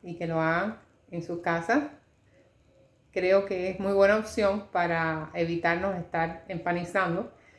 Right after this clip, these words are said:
Si lo enfrían, le van a quedar unas formitas hasta más bonitas que esta. Y bueno, si les gustó, regálenme un like.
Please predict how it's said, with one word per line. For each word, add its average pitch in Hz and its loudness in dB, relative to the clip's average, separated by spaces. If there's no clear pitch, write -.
Si 185 -4
lo 180 0
enfrían, 214 4
le 196 4
van 170 2
a 180 0
quedar 175 0
unas 185 -2
formitas 190 0
hasta 170 -4
más 165 2
bonitas 180 0
que 165 0
esta. 277 -4
Y 170 -2
bueno, 151 0
si - -6
les 185 2
gustó, 185 4
regálenme 196 4
un 202 -4
like. 233 4